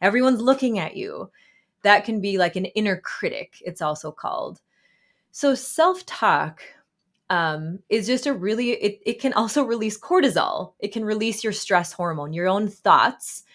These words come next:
and the way that you talk and communicate to yourself can trigger a fight or flight response in your body. So it's a really important thing to understand and to have a, a handle on.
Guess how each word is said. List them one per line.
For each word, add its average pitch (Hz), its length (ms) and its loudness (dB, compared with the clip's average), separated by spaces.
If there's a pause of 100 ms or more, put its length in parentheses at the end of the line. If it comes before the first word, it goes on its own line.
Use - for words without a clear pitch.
(300)
and 190 120 -2
the 185 60 2
way 185 180 4
that 202 140 2
you 185 100 -6
talk 208 420 0 (100)
and 180 180 -6
communicate 233 520 -2
to - 120 -10
yourself 151 560 -6 (320)
can 196 180 -2
trigger 214 440 2
a 185 100 6
fight 185 420 2
or 190 100 2
flight 175 280 -2
response 156 560 -8
in 175 140 -6
your 147 120 -8
body. 131 600 -4 (400)
So - 140 -2
it's 285 140 0
a 320 60 -2
really 262 480 0
important 190 840 -2 (120)
thing 175 500 -2
to 165 600 -4 (240)
understand 196 1040 -2
and 185 160 -2
to 180 80 0
have 160 240 0
a, 160 260 0
a 180 100 2
handle 156 460 -4
on. 87 400 -6